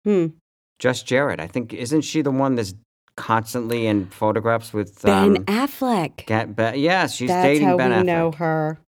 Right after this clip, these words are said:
Speaker 2: Damn.
Speaker 1: I mean, that's, is that, is that what, that's what you have to do to get onto the list on I M D B. You have to make out with Ben Affleck every day while you're getting coffee.
Speaker 2: That's what they do. They just walk down the street.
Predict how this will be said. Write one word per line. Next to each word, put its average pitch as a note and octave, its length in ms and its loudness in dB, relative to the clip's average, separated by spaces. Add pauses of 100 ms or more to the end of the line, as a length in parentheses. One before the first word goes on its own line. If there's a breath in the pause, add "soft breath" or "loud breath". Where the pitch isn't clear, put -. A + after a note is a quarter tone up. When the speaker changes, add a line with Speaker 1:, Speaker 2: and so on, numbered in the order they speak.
(160)
Speaker 2:
Damn. - 540 -14 (800)
Speaker 1:
I E3+ 100 0
mean, D3+ 400 2 (560)
that's, G#3+ 320 -2 (1000 soft breath)
is F#3 100 -2
that, G#3 380 -2
is G3 100 -2
that G#3+ 180 2
what, G#3+ 240 0
that's G#3+ 220 0
what - 100 -2
you G#3+ 60 2
have G3+ 100 0
to G3 60 -8
do C#4+ 160 0
to A#3 80 -2
get D#3+ 340 -2 (440)
onto F3 440 0 (420)
the F3+ 160 2
list G3 360 -2
on F#3 140 2
I F3+ 60 2
M F3 120 0
D F3 120 -6
B. B3+ 160 -2
You A#3+ 60 0
have D#3 120 -6
to E3 100 0
make E3 240 0
out E3+ 140 -2
with D#3 160 -6
Ben D#3+ 180 0
Affleck F#3+ 320 -6
every D#3+ 160 -4
day D#3+ 140 -2
while D#3 140 -4
you're D#3+ 100 0
getting D#3 240 -4
coffee. - 460 -6
Speaker 2:
That's F#2 240 -6
what F2+ 120 -2
they F2 140 -2
do. F#2 260 -4
They D#2 140 -4
just E2 240 -10
walk E2 260 -4
down F#2+ 220 -4
the G2 60 -4
street. F#2+ 420 -8